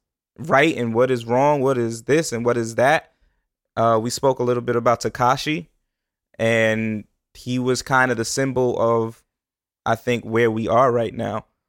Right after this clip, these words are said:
where before, in the nineties, everybody would have just clowned him. He would just be a clown. But in twenty twenty, you got a whole fan base. He got a whole fan base, additional support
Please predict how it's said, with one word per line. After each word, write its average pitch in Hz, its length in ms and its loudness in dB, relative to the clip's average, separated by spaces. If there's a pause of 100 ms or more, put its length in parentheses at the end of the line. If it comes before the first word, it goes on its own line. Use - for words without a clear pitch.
(140)
where 110 640 2 (1120)
before, 151 720 4
in 123 160 0
the 123 60 0
nineties, 135 680 2
everybody 139 500 4
would 120 120 -2
have 110 80 -4
just 110 140 -6
clowned 107 360 -2
him. - 80 -20 (300)
He 120 140 -4
would 113 120 -2
just 110 200 0
be 110 100 -2
a 110 60 -2
clown. 101 320 -6 (680)
But 120 180 4
in 117 100 0
twenty 120 300 0
twenty, 151 480 0 (920)
you 117 160 -4
got 120 400 4 (520)
a 117 60 2
whole 143 220 2
fan 196 440 4
base. 127 260 4
He 156 60 -2
got 156 160 4
a 151 40 4
whole 156 140 2
fan 180 420 2
base, 123 360 0
additional 131 680 0
support 120 580 0